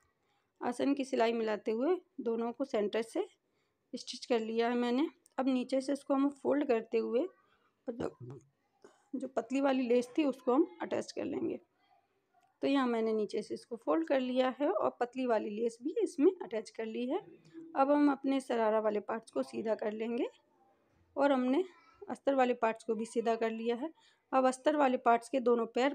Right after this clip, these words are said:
पकड़ते हुए हमें इसके अंदर पुश करना है, अंदर डालते हुए जो आसन वाले पार्ट हैं उसमें हमें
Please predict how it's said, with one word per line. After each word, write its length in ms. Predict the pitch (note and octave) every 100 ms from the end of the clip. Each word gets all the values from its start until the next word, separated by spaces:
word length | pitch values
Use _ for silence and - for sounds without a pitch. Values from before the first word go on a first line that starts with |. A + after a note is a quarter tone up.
| -
पकड़ते 360 | B3 A3 -
हुए 220 | A#3+ A#3 B3
हमें 340 | A#3+ B3 D#4+ - _ _
इसके 340 | B3+ - - C#4
अंदर 400 | A#3 A3+ D4 F#4+ - - - _ _ _ _ _ _ _ _ _ _ _ B3
पुश 140 | B3+
करना 320 | B3+ B3 B3
है, 160 | B3+ C#4+
अंदर 260 | B3+ A#3+ A#3
डालते 380 | A3 G#3+ G#3+ C4+
हुए 240 | C4+ D4+
जो 160 | C4+ -
आसन 300 | A#3 A3+ D4
वाले 260 | C#4+ B3 A#3+ - -
पार्ट 260 | A3+ A3+
हैं 80 | D4
उसमें 380 | - A#3+ - C4
हमें 360 | C#4 A#3 B3+